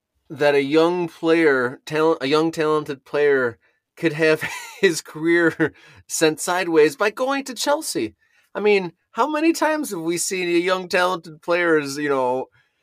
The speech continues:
you know, kinda get in a, there's like a, a, an angst that's get, gets thrown upon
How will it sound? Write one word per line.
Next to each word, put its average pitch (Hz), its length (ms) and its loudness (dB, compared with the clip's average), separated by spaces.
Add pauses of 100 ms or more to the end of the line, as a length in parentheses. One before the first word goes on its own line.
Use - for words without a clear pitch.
(240)
you 147 100 -8
know, 135 180 -2
kinda 160 260 0
get 156 320 2
in 156 260 2
a, 139 300 0 (100)
there's 160 220 -2
like 180 160 -6
a, 147 480 2 (220)
a, 123 280 -6
an 139 180 -4
angst 165 460 2
that's 147 280 0
get, 143 220 -2 (160)
gets 143 200 -8
thrown 151 400 2
upon 135 500 -4